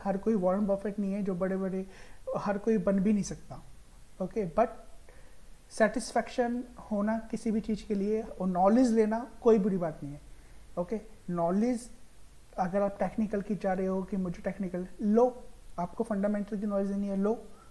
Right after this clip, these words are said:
no doubt, ज्ञान कभी ख़राब नहीं जाता। ओके, ज्ञान हमेशा काम आता है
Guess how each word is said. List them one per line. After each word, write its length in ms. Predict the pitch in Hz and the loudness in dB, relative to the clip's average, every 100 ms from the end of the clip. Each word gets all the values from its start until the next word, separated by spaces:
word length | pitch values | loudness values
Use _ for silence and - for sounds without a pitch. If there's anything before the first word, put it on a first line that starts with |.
| - - - | -20 -6 2
no 100 | 214 | 4
doubt, 220 | 196 165 156 - | 4 2 -6 -6
ज्ञान 220 | 196 190 214 | 0 0 2
कभी 520 | 196 214 220 202 180 - | 2 2 2 0 -4 -8
ख़राब 300 | - 180 185 | -2 0 2
नहीं 120 | 208 | 2
जाता। 280 | 185 175 214 - - - 170 | 2 -2 -4 -8 -16 -10 -8
ओके, 200 | 165 202 | -4 -4
ज्ञान 300 | 160 175 202 | -2 -2 -2
हमेशा 380 | 180 180 208 214 - - - - - - | -4 -2 -4 -4 -14 -20 -20 -20 -18 -2
काम 240 | 214 196 151 | 4 4 2
आता 200 | - | -6
है 120 | 147 | -10